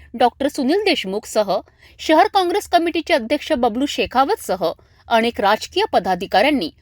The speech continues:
उपोषण मंडपाला भेट दिली. या दरम्यान अमरावती जिल्हा वाहन चालक कृती समितीच्या वतीने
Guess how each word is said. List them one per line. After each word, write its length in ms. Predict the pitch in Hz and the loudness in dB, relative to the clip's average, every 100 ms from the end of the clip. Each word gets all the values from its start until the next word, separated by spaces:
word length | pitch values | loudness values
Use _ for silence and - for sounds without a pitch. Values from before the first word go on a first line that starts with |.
| _ _ | _ _
उपोषण 480 | 285 302 349 - 415 | -2 2 2 2 -2
मंडपाला 520 | 330 214 254 254 240 285 | 0 0 0 2 2 2
भेट 280 | 254 170 | 0 -4
दिली. 240 | 175 175 165 _ _ _ _ _ _ _ _ - - - | -4 -6 -6 _ _ _ _ _ _ _ _ -20 -20 -4
या 200 | 277 330 | 4 4
दरम्यान 380 | 415 415 403 403 | 4 0 0 0
अमरावती 480 | 330 320 339 330 370 | 2 2 2 0 -4
जिल्हा 300 | 349 339 349 240 | -2 2 0 2
वाहन 300 | 233 277 403 | 0 0 0
चालक 260 | 370 359 - | 0 0 -2
कृती 240 | 269 294 | -4 -2
समितीच्या 500 | 302 220 214 214 208 | -2 -4 -4 -2 -2
वतीने 420 | 185 185 302 202 | 0 0 0 -2